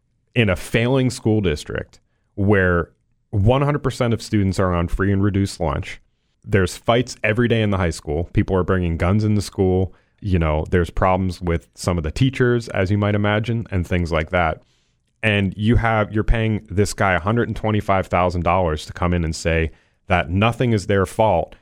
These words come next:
that it's all basically white people's fault, that America's racist, and that there's nothing you can do to escape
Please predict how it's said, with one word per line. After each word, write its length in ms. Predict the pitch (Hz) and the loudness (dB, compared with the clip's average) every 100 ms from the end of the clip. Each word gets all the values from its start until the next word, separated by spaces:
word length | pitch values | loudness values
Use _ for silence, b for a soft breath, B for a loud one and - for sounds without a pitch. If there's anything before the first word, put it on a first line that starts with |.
| b - | b -4
that 200 | 87 85 | -2 0
it's 120 | 82 | -4
all 480 | - 92 92 87 - | -2 2 2 0 -2
basically 340 | 95 95 - 80 | -2 -2 -2 -2
white 240 | 80 98 | 0 0
people's 320 | - 87 76 - | 0 -2 -4 -4
fault, 320 | 78 78 80 | -2 -2 0
that 140 | 85 | -2
America's 440 | 82 90 92 98 87 | 0 0 0 -2 0
racist, 500 | 90 87 - 80 82 | 0 0 -2 -6 -4
and 100 | 78 | -4
that 120 | 80 | -2
there's 180 | 80 82 | -2 0
nothing 300 | 82 - 85 | -2 -2 -2
you 100 | 82 | -2
can 200 | 85 78 | -2 -2
do 300 | 82 80 82 | 0 2 0
to 220 | - 82 | -2 -4
escape 460 | 76 - 78 73 | -4 -4 -4 -6